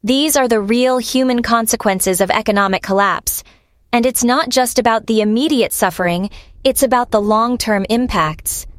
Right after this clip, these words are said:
How do you rebuild an economy, a society, when so much has been lost? And how do you do it in a way that is sustainable and equitable? These are the questions that Syria and the world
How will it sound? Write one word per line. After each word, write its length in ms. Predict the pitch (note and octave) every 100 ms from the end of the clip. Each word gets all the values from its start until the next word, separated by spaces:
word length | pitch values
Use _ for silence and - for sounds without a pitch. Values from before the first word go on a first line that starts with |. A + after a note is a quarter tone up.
| - -
How 200 | A3+ A3+
do 100 | A3+
you 120 | G#3+
rebuild 600 | G3 G#3+ G#3+ A3 A#3+ A#3
an 80 | F#3+
economy, 680 | F#3 - C4+ C#4 F#3+ D#3 D#3 - -
a 120 | G#3+ G#3
society, 920 | A3 - - A#3+ B3 G3+ D#3+ D#3 D#3 - -
when 180 | A3 G#3+
so 300 | - B3 C4
much 280 | A#3+ G#3 -
has 160 | G3
been 200 | G3+ F3+
lost? 560 | F#3 F3+ D#3 - - - - - - -
And 140 | A3+
how 220 | A3+ B3+ C4+
do 80 |
you 120 | A#3 A3
do 240 | A3+ D4
it 140 | A#3
in 120 | F#3+ F#3
a 40 |
way 220 | F#3 G3+
that 180 | F#3+ F#3
is 100 | F3+
sustainable 760 | - D#3+ - A#3+ C4 A#3 F3+ F3
and 160 | F3 -
equitable? 720 | C4 - G3 E3 D#3+ E3+ - - - - -
These 260 | G#3 C#4 D4+
are 80 | C#4+
the 80 | A#3
questions 600 | - G#3 - G3+ G3 -
that 180 | F3+
Syria 600 | - - C4+ A3+ E3+ D#3+ -
and 220 | A3 C4+
the 80 | A3
world 480 | F#3 G#3+ E3+ D#3